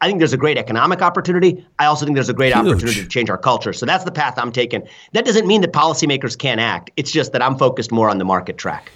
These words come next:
Speaker 2: You know, it's amazing to me. I see these companies, these media companies that sell for, you know, a billion dollars and they got nothing. We're the largest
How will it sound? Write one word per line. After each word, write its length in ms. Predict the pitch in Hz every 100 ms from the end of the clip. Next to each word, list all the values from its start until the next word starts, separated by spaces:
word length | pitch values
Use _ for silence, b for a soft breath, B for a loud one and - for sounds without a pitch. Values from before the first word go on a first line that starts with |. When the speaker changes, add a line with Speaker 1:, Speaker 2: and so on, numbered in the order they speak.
| _
Speaker 2:
You 80 | 135
know, 80 | 156
it's 120 | 147
amazing 460 | 135 135 139 139 113
to 100 | 117
me. 180 | 110
I 80 | 104
see 200 | 110 135
these 200 | 117 113
companies, 580 | - 107 104 104 92 85
these 200 | 101 85
media 320 | 113 127 117
companies 460 | 80 85 78 80 -
that 160 | 92 -
sell 320 | 123 104 95
for, 400 | - 90 73 67 -
you 120 | - 98
know, 220 | 58 - -
a 60 | 120
billion 680 | 95 160 175 156 131 120
dollars 520 | 107 123 92 65 - -
and 120 | 123
they 60 | 131
got 140 | 120
nothing. 460 | 107 156 - 147 - b b b b _
We're 160 | 196 226
the 140 | 233
largest 1000 | 170 101 101 117 139 135 160 180 - -